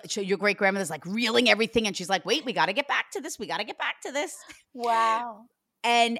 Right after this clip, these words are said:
Speaker 1: how this all originated was your great-grandmother was trying to show me that there were moments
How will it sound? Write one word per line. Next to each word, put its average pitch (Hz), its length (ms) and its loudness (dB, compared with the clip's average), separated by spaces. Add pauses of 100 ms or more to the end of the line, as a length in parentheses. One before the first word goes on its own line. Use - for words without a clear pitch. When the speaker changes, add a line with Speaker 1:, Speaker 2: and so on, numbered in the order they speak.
Speaker 1:
how 339 400 0
this 403 240 -6
all 262 200 -4
originated 196 840 -6
was 180 180 -6
your 180 160 -4
great-grandmother 240 600 -4
was 190 120 -10
trying 196 220 -8
to 190 80 -12
show 202 220 -8
me 196 120 -6
that 175 140 -6
there 175 120 -4
were 165 100 -6
moments 240 920 -4